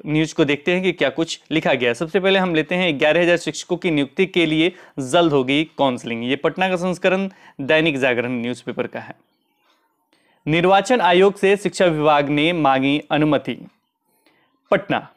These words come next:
पटना उच्च न्यायालय के आदेश के आलोक में प्रदेश में चौरानवे हजार प्रारंभिक शिक्षकों की चल रही नियुक्ति प्रक्रिया पर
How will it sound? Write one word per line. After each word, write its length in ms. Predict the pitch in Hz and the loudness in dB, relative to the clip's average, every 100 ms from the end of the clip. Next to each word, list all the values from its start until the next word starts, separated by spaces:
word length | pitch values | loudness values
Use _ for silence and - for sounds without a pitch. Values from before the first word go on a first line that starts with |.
| _ _ _ _ _ _ _ _ _ _ _ _ _ _ _ _ _ - | _ _ _ _ _ _ _ _ _ _ _ _ _ _ _ _ _ -4
पटना 320 | 190 240 254 | -2 2 4
उच्च 320 | 247 247 - | 6 4 4
न्यायालय 360 | 202 185 175 185 | 2 4 4 2
के 100 | 196 | 2
आदेश 360 | 170 147 170 | 2 2 0
के 100 | - | 2
आलोक 380 | 160 143 156 175 | 2 4 4 2
में 380 | 170 170 202 208 _ | 0 2 2 -2 _
प्रदेश 420 | - 156 160 208 202 | -2 2 4 4 2
में 160 | 185 180 | -2 2
चौरानवे 440 | 185 165 165 185 | 2 4 4 4
हजार 240 | 214 196 202 | 4 4 2
प्रारंभिक 560 | - 160 156 165 185 | 2 2 4 2 0
शिक्षकों 400 | 190 180 - - | -4 -8 -4 -2
की 160 | 208 180 | 2 0
चल 260 | 175 185 175 | 2 2 4
रही 220 | 185 180 | 2 2
नियुक्ति 380 | 165 147 147 196 | 2 0 0 0
प्रक्रिया 480 | 180 135 147 160 | 0 -2 0 2
पर 280 | 180 143 151 | 4 2 2